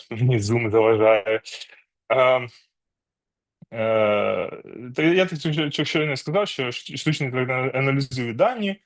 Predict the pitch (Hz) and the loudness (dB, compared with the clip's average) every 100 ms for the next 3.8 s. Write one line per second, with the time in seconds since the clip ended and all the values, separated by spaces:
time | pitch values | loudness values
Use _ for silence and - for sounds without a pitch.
0 | _ - 151 151 147 151 151 143 139 147 | _ -6 0 0 2 0 0 -2 0 0
1 | 143 127 127 123 123 127 127 127 120 120 | 0 -6 -4 0 0 2 2 2 2 0
2 | 113 113 135 131 143 139 139 131 123 120 | -2 -6 -12 -2 0 0 2 2 0 -4
3 | 123 _ _ _ - 147 123 | -8 _ _ _ -10 -2 0